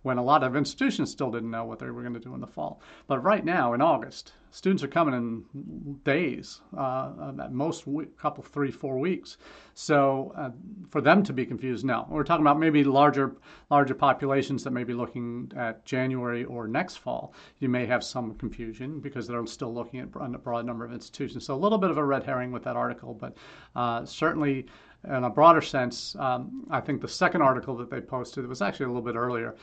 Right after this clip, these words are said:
they say students are overwhelmingly willing to get vaccines in quarantine. And that's not just for U S bound, that's for, uh, for, uh, any, uh, any various destinations that these students are looking at.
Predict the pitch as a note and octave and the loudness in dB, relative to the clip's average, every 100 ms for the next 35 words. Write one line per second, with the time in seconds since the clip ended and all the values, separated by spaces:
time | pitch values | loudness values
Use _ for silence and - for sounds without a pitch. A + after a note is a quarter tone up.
0 | - _ C3+ - C#3+ B2 - G3 F3+ F2+ | -20 _ -8 -2 -2 -2 4 4 6 0
1 | - - D#3 C#3+ F#3+ G3+ G#3 E3+ F3 E3 | -6 2 4 4 4 6 6 6 4 4
2 | D#3 D3 C3+ A3+ E3 B2+ - C#3 C#3+ C#3 | 4 4 4 4 4 2 -2 -2 0 0
3 | C3+ - B2+ B2 A2+ C3 - C3 C3 - | -2 -2 -4 -4 -6 -8 -8 -6 -6 -8
4 | - - - - - C#3+ D#3+ - D3+ D#3 | -12 -16 -18 -20 -2 4 4 6 4 4
5 | C#3 - C#3 C#3 C#3+ C3+ B2+ - B2+ B2 | -2 0 -2 0 0 2 2 0 0 2
6 | B2 B2+ A#2+ - B2+ A#2+ A#2+ - - - | 0 0 -2 -6 -8 -6 -8 -12 -20 -20
7 | - B2+ A#2+ B2 - B2+ A#2+ B2 - - | -12 -6 -4 -4 -8 -6 -6 -8 -10 -10
8 | C3+ - C3+ C3 A#2+ A2+ C#3 B2+ C#3 C#3 | -8 -6 -4 -4 -4 -6 -4 -2 0 0
9 | A2+ A2+ C3 B2 A2 C3 - C3 A#2+ A#2 | 0 2 2 2 -2 -6 -6 -6 -8 -8
10 | A#2+ B2+ B2+ A#2+ - C3 B2 B2+ A#2+ A#2+ | -10 -12 -10 -12 -8 -8 -6 -8 -10 -8
11 | B2 - - | -8 -8 -12